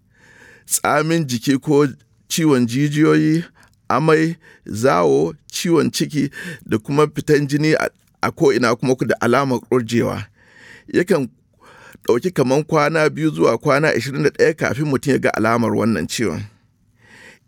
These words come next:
In ƴan uwa da abokai sun dawo daga gida sun, suna tsammani suna da wannan ciwon, to a kira likita da wuri-wuri, ko da ba su da alamar wannan ciwon.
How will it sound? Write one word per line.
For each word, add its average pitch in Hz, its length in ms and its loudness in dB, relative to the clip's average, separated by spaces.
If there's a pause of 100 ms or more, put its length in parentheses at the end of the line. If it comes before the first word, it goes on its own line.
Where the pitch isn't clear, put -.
(120)
In 196 200 2
ƴan 175 300 -2
uwa 190 320 2
da 156 180 -2
abokai 139 500 0
sun 147 260 -4
dawo 143 260 0
daga 123 280 -4 (340)
gida 127 320 0
sun, 160 300 -4
suna 170 300 0
tsammani 131 560 0
suna 139 240 -4
da 110 100 -4
wannan 123 260 0
ciwon, 101 340 -4 (400)
to - 180 -4
a 110 80 0
kira 131 320 0
likita 143 360 -2
da 117 140 -2
wuri-wuri, 139 640 2 (1400)
ko 190 220 4
da 143 220 0
ba 131 220 -2
su 135 100 -6
da 110 120 0
alamar 120 380 0
wannan 110 340 0
ciwon. - 320 -6